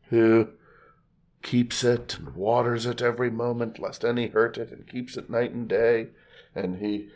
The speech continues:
sings to her, or commands to be sung to her, maybe, the song, "A vineyard of red wine,"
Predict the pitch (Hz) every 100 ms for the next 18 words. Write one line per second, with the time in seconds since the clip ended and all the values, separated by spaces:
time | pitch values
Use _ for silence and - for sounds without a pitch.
0 | - - - - 139 139 135 - 127 117
1 | 120 120 117 - - - - 98 95 92
2 | - 101 107 127 120 - 120 117 - 110
3 | 113 113 107 117 113 117 113 110 - -
4 | - - 104 - 120 117 117 107 - -
5 | - - - 101 90 131 165 156 151 143
6 | 135 135 139 113 113 107 87 -